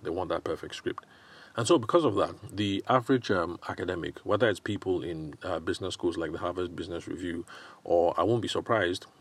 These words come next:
maybe even in the business department at Unilag or maybe O A U or whatever, a lot of people assume that selling is telling, that the good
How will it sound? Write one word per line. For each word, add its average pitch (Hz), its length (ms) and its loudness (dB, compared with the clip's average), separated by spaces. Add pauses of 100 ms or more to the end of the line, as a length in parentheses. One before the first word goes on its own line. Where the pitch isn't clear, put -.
(120)
maybe 101 240 0
even 98 280 -2
in 90 140 -4
the 85 180 -2
business 92 320 -4
department 90 420 -2
at 82 140 -6
Unilag 85 480 -2
or 80 60 -4
maybe 90 300 -4
O 87 200 0
A 87 40 -2
U 82 260 -6
or 76 140 -2
whatever, 82 380 0 (460)
a - 40 -2
lot 104 200 4
of 90 100 -2
people - 300 -2
assume 90 300 -2
that 80 200 -2
selling 85 480 -2 (120)
is 87 220 -8
telling, 82 400 -2 (560)
that 92 200 2
the 90 60 4
good 107 360 4